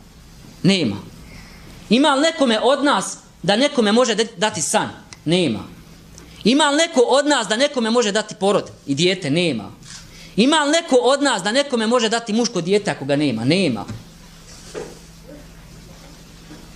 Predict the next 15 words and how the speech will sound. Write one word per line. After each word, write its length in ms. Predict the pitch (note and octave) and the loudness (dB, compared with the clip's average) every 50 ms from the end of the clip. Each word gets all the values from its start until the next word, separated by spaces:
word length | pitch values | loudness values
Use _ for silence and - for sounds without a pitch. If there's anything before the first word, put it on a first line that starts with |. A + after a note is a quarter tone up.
| - - - - - - - - - - - - - | -20 -20 -20 -20 -20 -20 -20 -20 -20 -20 -20 -12 -4
Allah 380 | - E3 G#3 A#3 B3+ A3 G3 E3+ | 0 0 2 2 2 0 0 0
želi 320 | D#3+ - A3+ C4 C4 A#3 | 0 0 0 0 0 -2
kroz 220 | E3+ - G3 F3 G3 | -2 -2 -2 0 2
ove 240 | B3 B3 A3+ G3 - | 2 2 2 0 0
ajete 480 | F3+ F#3+ G#3+ A#3+ C4+ C#4 C4+ C4+ C4 A3+ | 0 0 0 0 0 -2 -2 0 -2 -2
da 120 | F#3 G3+ | -2 0
nam 140 | G3 F#3 F3+ | -2 -2 -2
skrene 460 | F#3 F3+ - B3 C#4 C4+ A3 F#3+ - | -4 -2 -2 0 0 0 0 -2 -2
pažnju 340 | - A#3 C4+ C#4 A#3+ A3 A3 | -2 -2 -2 -2 -2 -2 -2
da 100 | F#3 G3 | 0 0
je 120 | F#3 G3+ - | -2 -2 -2
On 440 | - D4+ E4+ F4 E4+ D4+ B3+ A3 - | 0 2 2 4 2 2 0 -2 0
taj 260 | - D4 D#4 D4+ C4+ | 0 0 0 2 0
koji 260 | A#3+ - A#3+ B3 A#3+ G#3+ | -2 -2 -2 -2 -2 0
daje. 560 | F3+ C4+ D4 C#4+ B3+ G#3 E3+ D3+ A#2 G2+ | 0 0 0 0 0 -2 -2 -4 -10 -12